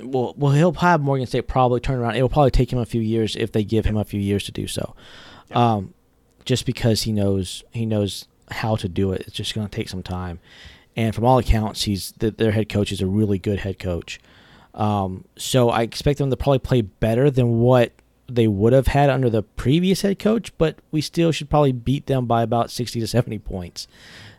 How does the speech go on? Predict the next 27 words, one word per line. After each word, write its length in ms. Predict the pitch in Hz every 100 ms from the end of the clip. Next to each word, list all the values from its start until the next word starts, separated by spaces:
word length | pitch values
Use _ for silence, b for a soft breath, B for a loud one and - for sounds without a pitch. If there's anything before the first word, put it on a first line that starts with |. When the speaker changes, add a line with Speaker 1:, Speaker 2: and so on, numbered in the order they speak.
| -
Speaker 1:
to 60 | 117
be 120 | 165
Speaker 2:
And, 80 | 175
Speaker 1:
honest 140 | 180
Speaker 2:
and 80 | 165
we've, 140 | 180
Speaker 1:
with 80 | 95
you. 60 | 160
Speaker 2:
we've 180 | 165
said 320 | - 202 165 160
that, 260 | 143 131
though, 180 | 135 131
right? 240 | 143 156
So, 240 | - 180 160
like, 340 | 160 151 - b b b -
obviously, 640 | 165 170 160 - 160 160
<laughs> 0 |
one 240 | 139 117 160
of 100 | 147
the, 220 | 147 120 - B B -
the, 160 | 143 143
um, 840 | 135 135 131 131 123 120 117 117 _ _
you 120 | 135 123
know, 280 | 117 117
uh, 400 | 113 120 113 110 110
negative, 760 | 123 131 135 135 127 110 - 113
uh, 360 | 117 113 110